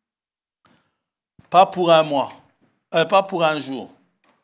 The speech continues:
pas pour dix jours, mais pour tout un mois. Moïse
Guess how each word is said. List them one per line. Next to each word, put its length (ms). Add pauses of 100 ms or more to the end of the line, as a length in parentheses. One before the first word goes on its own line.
(380)
pas 160
pour 260
dix 260
jours, 320 (640)
mais 120
pour 280
tout 220
un 160
mois. 420 (1160)
Moïse 500